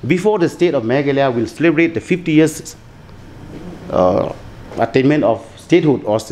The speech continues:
uh, Golden Jubilee celebration, we as the party, we feel fit and we feel appropriate to remember all those, uh, volunteers and hill state fighter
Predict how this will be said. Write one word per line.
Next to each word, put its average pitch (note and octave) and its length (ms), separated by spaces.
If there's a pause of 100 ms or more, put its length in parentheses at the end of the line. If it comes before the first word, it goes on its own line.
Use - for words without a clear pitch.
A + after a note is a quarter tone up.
(120)
uh, G#2+ 180
Golden B2+ 380
Jubilee B2 220
celebration, C3+ 680 (960)
we C#3+ 180
as D3 120
the A#2+ 100
party, A2 560 (120)
we G2+ 120
feel B2 260
fit - 380 (520)
and A2 160
we G#2 80
feel A2 240
appropriate D#3 600 (880)
to A2 160
remember C#3 420
all A#2 160
those, A2 320 (240)
uh, F#2+ 300 (260)
volunteers B2+ 540
and F#2+ 220 (280)
hill C3 120
state C#3 220
fighter B2 460